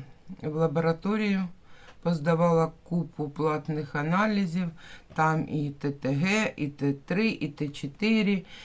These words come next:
і А Т Т Г, і А Т П О, е, глікований гемоглобін, індекс ХОМА, і ще там якийсь аналіз,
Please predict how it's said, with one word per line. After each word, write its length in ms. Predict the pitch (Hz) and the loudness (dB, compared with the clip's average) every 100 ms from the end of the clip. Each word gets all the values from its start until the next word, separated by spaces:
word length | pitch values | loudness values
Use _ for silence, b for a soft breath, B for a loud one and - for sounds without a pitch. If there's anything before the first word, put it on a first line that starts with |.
| B B | B B
і 140 | 151 | 0
А 160 | 151 143 | 2 2
Т 200 | 139 143 | 0 -4
Т 220 | 139 139 | -2 0
Г, 240 | 139 208 226 | 2 6 8
і 160 | 175 | 8
А 80 | 147 | 4
Т 200 | 143 147 | 2 -2
П 260 | 139 143 139 | -2 0 2
О, 340 | 170 226 240 - b b b b b - - - - - | 4 4 2 -2 b b b b b -20 -20 -20 -20 -10
е, 360 | 151 160 156 156 | -2 0 0 0
глікований 840 | 151 160 160 165 160 156 147 143 | 2 2 2 2 4 4 4 2
гемоглобін, 880 | 151 147 143 151 147 147 214 240 233 | 2 2 2 2 0 2 4 4 4
індекс 540 | 170 160 147 147 - | 4 4 4 0 -2
ХОМА, 500 | - - 240 233 202 - | -6 6 8 8 6 4
і 100 | 175 | -2
ще 220 | - 180 | -2 -4
там 260 | - 156 151 | 0 2 2
якийсь 500 | 151 - 143 139 143 | 0 2 0 0 -2
аналіз, 680 | 151 185 226 214 208 - | 2 4 4 4 0 -6